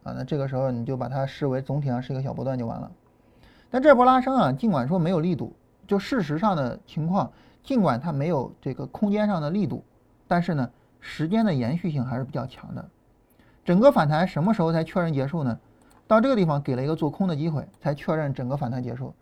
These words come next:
所以时间的延伸是比较长的。随着时间的延伸，你就不能把它视为小波段了。嗯，就这，这就是正儿八经的波段了。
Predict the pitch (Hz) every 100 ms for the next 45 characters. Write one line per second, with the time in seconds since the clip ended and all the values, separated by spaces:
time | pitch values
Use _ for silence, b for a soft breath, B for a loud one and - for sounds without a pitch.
0 | b b - 240 - 190 240 311 202 147
1 | 185 277 254 135 120 - 147 117 - _
2 | _ _ b b - - 262 262 - 220
3 | 247 185 185 214 214 156 143 190 151 156
4 | 156 143 131 139 131 131 110 120 117 113
5 | - 123 139 131 - 180 - 208 185 190
6 | 170 156 170 151 151 139 110 110 120 117
7 | 104